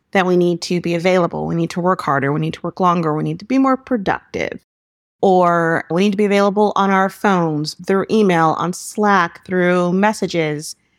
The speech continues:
And the line between personal life and work life has become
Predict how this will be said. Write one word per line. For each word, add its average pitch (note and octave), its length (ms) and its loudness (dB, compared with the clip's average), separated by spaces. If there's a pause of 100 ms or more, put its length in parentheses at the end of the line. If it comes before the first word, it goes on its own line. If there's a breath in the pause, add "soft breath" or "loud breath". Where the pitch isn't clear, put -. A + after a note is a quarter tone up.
(440)
And G3+ 400 2
the F3+ 180 0
line G3 600 2
between F3 760 -2 (500)
personal B3+ 460 2
life E3 560 -2 (220)
and F3 400 0
work F#3 200 0
life D#3+ 300 0
has D#3+ 320 -4
become D#3+ 560 -4